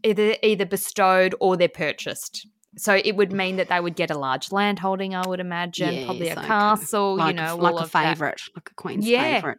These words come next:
Speaker 1: yeah,
Speaker 2: You're my favourite.
Speaker 1: exactly,
Speaker 2: Yeah.
Speaker 1: exactly. Gertrude's grandfather was Sir Isaac Lothian Bell, an industrialist and a Liberal member of Parliament.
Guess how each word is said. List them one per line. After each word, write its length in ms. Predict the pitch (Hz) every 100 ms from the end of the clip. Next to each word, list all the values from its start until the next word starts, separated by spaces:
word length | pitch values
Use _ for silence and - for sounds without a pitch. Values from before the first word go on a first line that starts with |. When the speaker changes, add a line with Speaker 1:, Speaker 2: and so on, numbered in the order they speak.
| -
Speaker 1:
yeah, 200 | 180 160
Speaker 2:
You're 80 | 185
my 80 | 170
favourite. 220 | 165 165
Speaker 1:
exactly, 420 | 170 - 175 156
Speaker 2:
Yeah. 160 | 180 180
Speaker 1:
exactly. 680 | 165 - 165 170 - 160 160 _ - 208
Gertrude's 460 | 240 240 285 233
grandfather 680 | - 202 202 202 202 208 269 440
was 200 | 233 202
Sir 120 | - 190
Isaac 440 | 196 202 214 208
Lothian 460 | 190 185 185 190 180
Bell, 380 | 180 165 226 -
an 100 | 190
industrialist 800 | 180 196 208 - 233 220 214 - 185
and 80 |
a 60 | 180
Liberal 340 | 185 233 262
member 300 | 233 196 185
of 100 | 170
Parliament. 560 | - 170 165 147 -